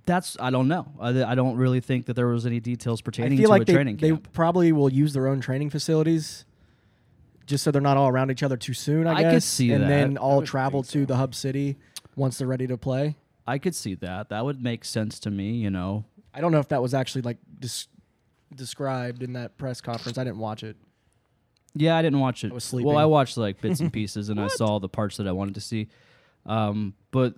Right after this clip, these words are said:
Speaker 1: that would make sense 'cause I, f-, I think I've seen some teams, like, in Canada already say they don't know if they'll be able to use their practice facility, so they might come down to the States to do it.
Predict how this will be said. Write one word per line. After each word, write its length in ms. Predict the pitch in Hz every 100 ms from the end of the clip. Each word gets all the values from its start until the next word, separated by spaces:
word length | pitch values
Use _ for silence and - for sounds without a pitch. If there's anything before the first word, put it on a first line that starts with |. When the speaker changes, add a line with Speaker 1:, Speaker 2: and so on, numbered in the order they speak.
| -
Speaker 1:
that 120 | 156
would 100 | 180
make 180 | 151 107
sense 400 | - 135 135 123
'cause 80 | 120
I, 40 |
f-, 140 | 107 -
I 80 | 113
think 380 | - 147 135
I've 180 | 104 113
seen 300 | - 135 123
some 320 | 120 120 117 110
teams, 360 | 127 117 113
like, 180 | 110 98
in 140 | 104
Canada 560 | 98 123 120 113 101 92 - _ _ _
already 460 | 107 104 113 123 107
say 440 | - 110 104 101 - _ _ _ -
they 100 | 117
don't 180 | 110
know 180 | 110 110
if 80 | 104
they'll 160 | - 110
be 160 | 107
able 180 | 107 104
to 60 | 98
use 320 | 98 107 98
their 200 | 101 117
practice 460 | 113 113 104 107 -
facility, 480 | 107 - 110 110 107
so 140 | -
they 140 | 98
might 240 | 98 104 -
come 180 | 104 95
down 220 | 98 98
to 40 |
the 100 | 82
States 360 | - - 90 -
to 100 | -
do 180 | 87 87
it. 120 | 82